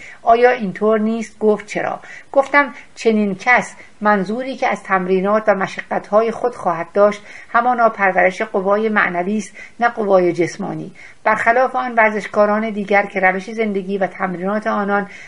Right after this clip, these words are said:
فقط ناظر به تقویت جسم است.» گفت: «صحیح است.» گفتم: «ای گلاکن، آیا تو هم مانند مردم دیگر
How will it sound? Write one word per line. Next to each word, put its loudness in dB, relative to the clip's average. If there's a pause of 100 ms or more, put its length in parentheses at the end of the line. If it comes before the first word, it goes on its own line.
(100)
فقط 2
ناظر 0
به -4
تقویت -2
جسم -4
است.» -14
گفت: 2
«صحیح -4
است.» -10 (360)
گفتم: 2 (260)
«ای 0
گلاکن، 0 (280)
آیا 6
تو -4
هم 0
مانند 2 (420)
مردم 0
دیگر 0